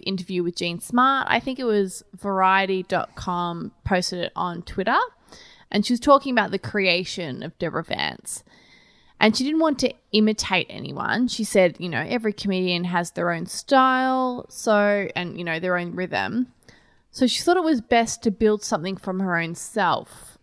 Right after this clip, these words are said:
And this show absolutely benefits from that. When I watch interviews from the stars from the show,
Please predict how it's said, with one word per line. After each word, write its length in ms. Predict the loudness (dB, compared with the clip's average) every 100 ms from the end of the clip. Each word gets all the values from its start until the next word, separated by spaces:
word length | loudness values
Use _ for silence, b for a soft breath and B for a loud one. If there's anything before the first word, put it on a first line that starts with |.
| _
And 220 | 2 4 6
this 140 | 4
show 320 | 2 6 8 8
absolutely 540 | 6 2 -2 -4 -4
benefits 600 | -4 0 0 0 -4 -6
from 180 | -4 0
that. 300 | 4 4 4 -4 b b b b _ _ _ _ _ _ _ _
When 160 | 4 8
I 140 | 8
watch 420 | 8 6 6 0 -2
interviews 560 | 0 0 -2 -4 -4
from 180 | -6 -10
the 80 | -8
stars 640 | -4 2 4 2 -4 -14 _ _
from 220 | -6 -4
the 100 | -4
show, 580 | -4 -2 0 0 0